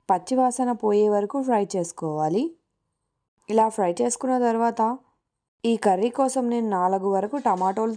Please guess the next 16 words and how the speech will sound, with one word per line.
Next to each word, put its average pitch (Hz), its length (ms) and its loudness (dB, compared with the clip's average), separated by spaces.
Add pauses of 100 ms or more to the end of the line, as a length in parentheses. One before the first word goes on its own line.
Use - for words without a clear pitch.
తీసుకున్నాను. 180 640 -4 (840)
వీటిని 208 340 2 (180)
ఈ - 20 4 (100)
విధంగా 202 480 2
వేసేసుకున్న 185 640 -2 (120)
తర్వాత 160 360 0 (300)
ఇందులో 175 340 2 (1160)
నేను 220 220 2 (120)
రుచికి 240 380 0
సరిపడా 247 500 0
ఉప్పుని 226 340 -4 (100)
ఇప్పుడే 214 380 -2
వేసుకుంటున్నాను. 170 840 -2
ఇందులో 165 280 -2 (100)
మీరు 208 180 -2 (140)
తర్వాత 160 320 -2